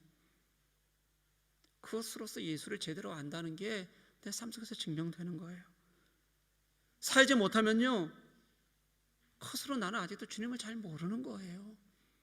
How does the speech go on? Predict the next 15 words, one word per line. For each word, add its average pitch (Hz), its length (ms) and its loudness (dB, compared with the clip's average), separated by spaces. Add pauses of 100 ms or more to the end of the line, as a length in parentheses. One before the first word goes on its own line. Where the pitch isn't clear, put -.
(680)
아는 220 220 -4
거 247 80 -4
아닙니다. 196 520 -10 (4000)
이것에 202 320 2
대해서 185 260 -2
팔 214 220 -8
절과 185 260 -2
구 - 160 -14
절 170 160 -4
말씀이 165 640 -6 (340)
잘 160 380 -2
대조해서 147 480 -4
우리들에게 151 420 -8
지금 151 200 -6
보여줘요. 175 560 -8